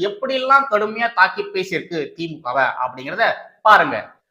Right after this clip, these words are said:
வெக்கம், மானம், சூடு மற்றும் சொரணை இவை அனைத்தும் என்ன விலை என்று கேட்கும் உளுத்து போன, எப்படி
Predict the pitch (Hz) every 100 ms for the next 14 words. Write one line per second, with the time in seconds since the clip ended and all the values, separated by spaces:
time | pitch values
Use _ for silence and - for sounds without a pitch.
0 | - 175 202 - 269 262 214 175 202 214
1 | 220 202 - 226 240 247 208 156 151 214
2 | 208 - 175 175 139 - 139 131 117 135
3 | 190 185 220 208 143 165 226 262 214 160
4 | 220 190 165 165 165 - 175 - 247 247
5 | - _ - 185 294 - - - - 202
6 | 180 127 - - _ _ - 139 196